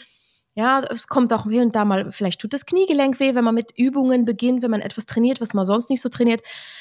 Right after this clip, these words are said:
dass man dann nicht gleich in die Passivität geht und sagt, was halt gerne mal passiert, weil es den Leuten so suggeriert wird, dass wenn etwas weh tut, ist es halt eine gefährliche Übung. Dann sage ich dann, nein, es gibt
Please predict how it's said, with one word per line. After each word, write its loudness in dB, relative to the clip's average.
dass -2
man 2
dann 6
nicht 0
gleich 4
in -4
die -2
Passivität 0
geht -2
und 4
sagt, 0
was -4
halt -2
gerne 2
mal 2
passiert, 0
weil 2
es -2
den 2
Leuten 2
so -2
suggeriert 4
wird, -2
dass -8
wenn 0
etwas -4
weh 2
tut, -10
ist -8
es -10
halt -12
eine -18
gefährliche -2
Übung. 4
Dann -2
sage 2
ich 0
dann, 2
nein, 0
es -6
gibt -6